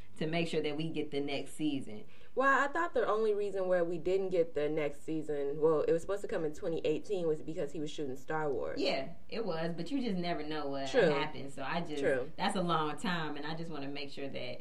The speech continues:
Speaker 1: we get that show back because it was really a good show. And, like, I'm not trying to compare it to Insecure, but I just like the way that he
Speaker 2: Mm-hmm.
Speaker 1: put all of it together.
Speaker 2: Did
Speaker 1: Like
Speaker 2: Get Out win? Oh, no, no, no, no.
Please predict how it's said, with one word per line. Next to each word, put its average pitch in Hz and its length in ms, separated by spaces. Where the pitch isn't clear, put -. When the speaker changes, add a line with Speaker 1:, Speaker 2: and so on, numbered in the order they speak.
Speaker 1:
we 156 140
get 147 220
that 127 160
show - 160
back - 240
because 165 260
it 277 160
was 180 160
really 151 400
a 135 80
good 135 240
show. 135 260
And, 143 120
like, 127 200
I'm 214 140
not 196 160
trying 175 180
to 156 60
compare 165 340
it 165 120
to 156 60
Insecure, 160 540
but 139 260
I 160 80
just 175 240
like 139 220
the 131 100
way 135 200
that 131 80
he 135 500
Speaker 2:
Mm-hmm. 180 320
Speaker 1:
put 151 140
all 135 260
of 117 120
it - 80
together. 110 340
Speaker 2:
Did 78 200
Speaker 1:
Like 180 200
Speaker 2:
Get 453 160
Out 262 300
win? 320 200
Oh, 220 140
no, 202 120
no, 170 120
no, 160 100
no. 131 260